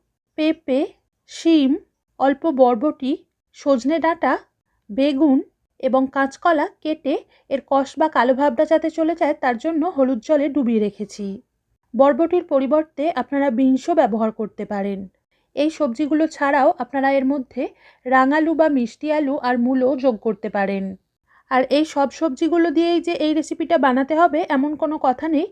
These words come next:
এর মধ্যে থেকে দু একটা সবজি বাদ দিয়েও একই পদ্ধতিতে এই রেসিপি বানাতে পারবেন। এরপর একটা প্রেশার কুকারে হাফ চামচ সর্ষের তেল গরম করে নিয়ে বেগুন বাদে সব সবজির মধ্যে অল্প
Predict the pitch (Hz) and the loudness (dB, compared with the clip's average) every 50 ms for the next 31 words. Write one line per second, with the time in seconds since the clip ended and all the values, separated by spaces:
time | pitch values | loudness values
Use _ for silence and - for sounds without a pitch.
0 | _ _ _ _ _ _ _ - 285 277 262 311 320 - 330 320 359 349 - 359 | _ _ _ _ _ _ _ 0 0 2 2 0 0 -2 -2 -4 -4 -4 -4 -4
1 | 285 254 269 277 277 - - 320 320 - 285 269 226 220 311 311 240 233 226 226 | -2 0 0 0 0 0 -4 -6 -4 -4 -4 -4 -2 -2 -2 0 2 2 2 0
2 | 214 214 302 320 311 302 339 - - 247 240 - 302 302 285 240 240 226 - 285 | 0 0 0 2 2 2 2 2 0 -2 -2 -4 -4 -2 -2 -2 -2 -4 -6 -6
3 | 349 339 330 294 330 - 302 269 269 254 247 233 - 233 - 294 269 311 277 240 | -6 -4 -2 -4 -2 -2 0 0 0 -2 -2 -4 -6 -8 -4 -2 0 0 0 0
4 | 226 - 226 - 214 202 196 196 202 208 208 202 202 214 220 _ _ _ _ _ | -2 -4 -6 -6 -4 -4 -2 -2 0 -2 -2 -2 -4 -6 -10 _ _ _ _ _
5 | _ _ _ _ _ _ _ _ _ - 285 294 294 - 349 294 320 349 - 269 | _ _ _ _ _ _ _ _ _ -4 -4 -2 0 2 2 2 2 2 -2 -4
6 | 269 - 302 302 - 277 247 - - 302 285 - 330 311 - 339 330 254 302 370 | -6 -6 -8 -6 -4 -4 -4 -2 -4 -6 -6 -6 -6 -6 -4 -2 0 0 -2 -2
7 | - - 285 254 240 - - - 311 294 330 330 320 - - 262 247 247 - 285 | -2 -2 0 -2 -2 -2 -4 -4 -4 -2 -4 -6 -8 -6 -4 -4 -4 -4 -6 -8
8 | 285 - - - 202 254 247 240 214 214 240 254 269 - 320 320 311 339 359 349 | -8 -6 -6 -6 -2 0 2 2 2 2 0 0 0 0 0 0 -2 -2 -2 -2
9 | 285 359 494 _ _ - - _ _ _ 240 226 269 277 240 294 320 330 285 311 | -4 -4 -4 _ _ -20 -20 _ _ _ -2 0 0 0 2 0 0 2 4 4
10 | 311 320 269 269 320 359 - - 285 277 - - - - 262 214 202 - 302 285 | 2 2 2 0 -4 -4 -4 -4 -4 -4 -4 -6 -6 -6 -6 -6 -6 -6 -4 -4
11 | 285 302 - 196 - - 240 285 466 - _ - - - - - - 262 269 269 | -2 -2 -4 -6 -8 -8 -6 -6 -6 -8 _ -20 -20 -20 -4 0 2 2 2 2